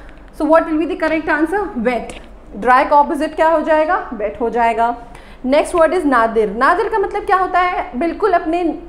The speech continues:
नीचे स्तर पे, जो चीज़ बिल्कुल गिर चुकी हो या अपने नीचे स्तर पे हो, तो इसका opposite क्या हो जाएगा?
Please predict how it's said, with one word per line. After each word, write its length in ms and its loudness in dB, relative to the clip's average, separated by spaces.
नीचे 340 4
स्तर 280 -2
पे, 240 -6
जो 100 0
चीज़ 260 -4
बिल्कुल 320 -2
गिर 260 -4
चुकी 240 -2
हो 160 -2
या 120 0
अपने 240 0
नीचे 260 -2
स्तर 220 0
पे 140 -4
हो, 360 2
तो 80 -6
इसका 220 2
opposite 420 2
क्या 120 6
हो 100 2
जाएगा? 540 2